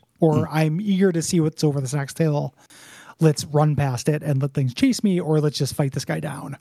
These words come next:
Speaker 2: Yeah. You know, or, like, I'm not interested in doing what's on the surface here. Like, I just want to, like, see, you know, <laughs> I want to, uh, survey the place, see if there are any items that I, that I wanna pick up, and then I want to get, um, underground,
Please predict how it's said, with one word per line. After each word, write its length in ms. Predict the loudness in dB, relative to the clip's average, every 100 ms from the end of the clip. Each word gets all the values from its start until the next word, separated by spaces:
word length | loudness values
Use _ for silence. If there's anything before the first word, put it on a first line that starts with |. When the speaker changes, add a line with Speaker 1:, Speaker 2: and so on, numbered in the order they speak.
| _
Speaker 2:
Yeah. 240 | -6 -6 -6 _ _ _ -18 -18 _ _ -4
You 100 | -4
know, 160 | -6 -4
or, 200 | -2 -2
like, 200 | -6 -4
I'm 140 | -4 -2
not 140 | -4
interested 260 | -4 -4 -4
in 60 | -4
doing 220 | -4 -2
what's 160 | -4 -4
on 100 | -6
the 80 |
surface 420 | -4 -4 -4 -6 -4
here. 300 | -6 -6 -6
Like, 180 | -6 -2
I 120 | -4
just 300 | -2 -4 -4
want 180 | -6 -6
to, 260 | -4 -4 -4
like, 300 | -6 -8 -10 -20 -8
see, 720 | -4 -4 -4 -8 -8 -6 -6 -4
you 180 | -8 -4
know, 140 | -6 -6 -18
<laughs> 200 | -16 -6
I 60 | -4
want 180 | -2 -4
to, 340 | -4 -4 -4 -6
uh, 200 | -4 -4
survey 300 | -2 -2 -4
the 80 | -4
place, 280 | -4 -4 -8
see 180 | -6 -4
if 120 | -4
there 180 | -4 -4
are 40 |
any 160 | -4 -4
items 300 | -4 -4 -4
that 100 | -4
I, 60 | -4
that 160 | -4 -4
I 120 | -4
wanna 180 | -4 -6
pick 220 | -4 -4
up, 200 | -4 -4 -12 -8 -4
and 120 | -2
then 80 | -4
I 60 |
want 220 | -4 -6 -6
to 240 | -6 -6
get, 280 | -4 -4 -6 _ -4
um, 440 | -2 -4 -6 -6 -6
underground, 600 | -6 -6 -8 -8 -12